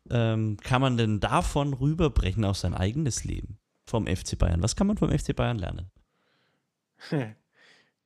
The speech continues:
Speaker 2: Dass man, dass man, meinst du jetzt in dem, <laughs> im Positiven oder im Negativen?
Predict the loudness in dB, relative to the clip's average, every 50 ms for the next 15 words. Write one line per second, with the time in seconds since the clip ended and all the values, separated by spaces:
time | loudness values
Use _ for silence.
0 | _ _ _ -12 -12 -8 -8 -6 -6 -6 -8 -12 -16 _ _ _ _ _ _ _
1 | _ _ _ _ _ _ _ _ _ _ _ _ _ _ _ _ _ _ _ _
2 | _ -12 -12 -12 -8 -8 -8 -8 -8 -10 -12 -12 -8 -4 -2 0 0 -2 -2 -4
3 | -4 -4 -4 -6 -8 -8 -6 -6 -6 -6 -6 -8 -6 -2 0 0 0 0 -6 -16
4 | -20 -8 -4 -4 -4 -4 -8 -18 -18 -16 -14 -14 -12 -10 -10 -6 -2 0 2 2
5 | 2 0 0 -2 -2 -2 0 0 0 0 0 0 2 2 2 4 2 2 0 -2
6 | -4 -4 -4 -4 -6 -8